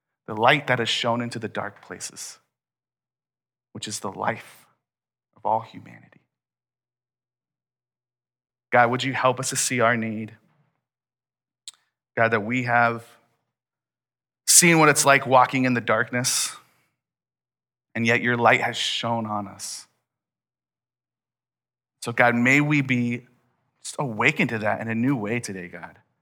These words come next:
Not taking for granted the joy of your salvation. And God, may we take that with us as we enter into relationships with people around us, as we, as we see strangers even on the street.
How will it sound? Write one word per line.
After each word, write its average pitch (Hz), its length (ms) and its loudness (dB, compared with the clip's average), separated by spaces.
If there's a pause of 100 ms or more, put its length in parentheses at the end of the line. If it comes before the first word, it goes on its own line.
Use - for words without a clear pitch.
(420)
Not 139 220 6
taking 156 300 2
for 120 120 -6
granted 131 600 -2 (720)
the 123 40 -4
joy 131 400 4
of 127 60 2
your 123 100 -2
salvation. 104 760 -6 (3000)
And 117 120 -6
God, 131 200 6
may 127 180 4
we 160 160 2
take - 400 -2
that 110 220 0
with 117 180 -4
us 104 180 -2
as 107 140 -6
we 104 100 -6
enter 113 240 -8
into 110 300 -8
relationships 110 640 -10
with 110 100 -14
people 113 300 -8
around 104 260 -2
us, 101 160 -4
as 98 100 -10
we, 104 220 -14 (420)
as 104 120 -14
we 98 80 -10
see - 360 2
strangers 113 720 -2
even 107 220 -8
on 107 140 -6
the 98 80 -10
street. 92 400 -12